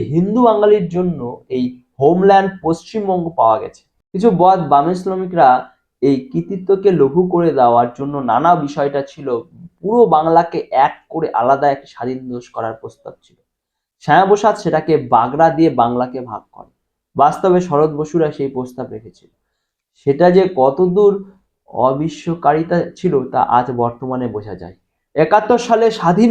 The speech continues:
বাংলাদেশের টোপ দেখিয়ে সেই সময়ে সেই দেশে লক্ষ লক্ষ হিন্দুর প্রাণ যায়। তারপর থেকে ক্রমাগত হিন্দুদের উপর অত্যাচার হওয়া, হিন্দুরা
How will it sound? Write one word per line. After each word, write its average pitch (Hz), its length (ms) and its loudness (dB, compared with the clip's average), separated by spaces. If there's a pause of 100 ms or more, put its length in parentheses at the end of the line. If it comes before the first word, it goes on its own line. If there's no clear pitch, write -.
(120)
বাংলাদেশের 180 560 2 (100)
টোপ 160 200 0 (140)
দেখিয়ে 180 320 0 (200)
সেই 233 300 -4
সময়ে 170 480 0
সেই 147 340 -6
দেশে 143 300 -8
লক্ষ 123 340 0 (160)
লক্ষ 185 180 -6 (160)
হিন্দুর 151 340 -8 (120)
প্রাণ 120 280 -4
যায়। 95 200 -12 (440)
তারপর 185 360 4 (120)
থেকে 226 160 2 (120)
ক্রমাগত 226 420 4 (140)
হিন্দুদের 202 420 2
উপর 196 120 0 (100)
অত্যাচার 180 440 -4
হওয়া, 175 260 4
হিন্দুরা 160 340 -2